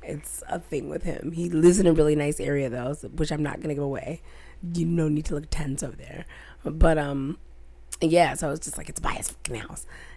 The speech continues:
And so we were in the area, and he leads me through, like, this Warren-like maze. Um,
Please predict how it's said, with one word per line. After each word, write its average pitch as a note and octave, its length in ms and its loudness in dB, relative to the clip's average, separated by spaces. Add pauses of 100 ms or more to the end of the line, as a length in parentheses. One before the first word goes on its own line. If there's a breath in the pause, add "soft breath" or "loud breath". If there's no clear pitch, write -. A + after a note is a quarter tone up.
And D3+ 220 2
so C#3+ 240 2
we C#3+ 100 2
were D3 80 2
in D#3+ 120 2
the D#3+ 140 0
area, C#3+ 260 -4
and C3 120 -6
he E3 120 -4
leads E3 280 -4
me E3+ 120 0
through, E3 200 -4
like, C#3+ 220 -6
this - 460 -10
Warren-like D#3 800 -2
maze. C3 580 -6 (640 soft breath)
Um, D#3+ 560 6